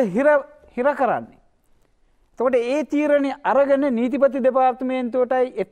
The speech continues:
පොලිසියටයි බාර දෙනවා නීතිය පැත්තෙන් කට-,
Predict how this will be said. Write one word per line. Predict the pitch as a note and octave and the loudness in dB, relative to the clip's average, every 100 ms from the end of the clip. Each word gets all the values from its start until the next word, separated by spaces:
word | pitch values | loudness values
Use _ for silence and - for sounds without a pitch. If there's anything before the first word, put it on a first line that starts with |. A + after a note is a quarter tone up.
| _ | _
පොලිසියටයි | - B3 A#3 - - B3 A#3+ B3 | -4 -4 -4 -10 -4 -2 0 0
බාර | A3+ A3+ A#3 | 2 0 2
දෙනවා | A#3+ C4 D4+ C#4 _ _ _ _ _ G3+ | 0 0 -2 -4 _ _ _ _ _ -6
නීතිය | G#3+ B3+ D4 | -4 -2 0
පැත්තෙන් | C4+ B3 - A3 | 0 -2 -2 -2
කට-, | A3 G3 | -4 -6